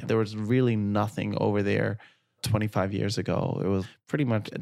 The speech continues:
desolate area of parking lots and abandoned cars and so forth. So when the owners of Chelsea Piers started it, it really was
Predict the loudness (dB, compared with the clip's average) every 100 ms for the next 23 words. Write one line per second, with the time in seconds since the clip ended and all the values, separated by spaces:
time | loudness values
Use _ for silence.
0 | -4 -4 -4 -4 -4 -2 0 0 0 0
1 | -2 -4 -4 -4 -2 -2 0 0 -2 -4
2 | -6 -6 -6 -6 -2 2 2 0 -2 -2
3 | 0 0 0 -2 -4 -4 -2 -2 -2 -2
4 | -2 0 0 2 0 0 0 0 2 2
5 | 2 0 -2 -2 -2 -2 -2 0 0 0
6 | -4 _ _ -6 -2 2 4 4 4 4
7 | 4 2 0 0 2 4 4 4 4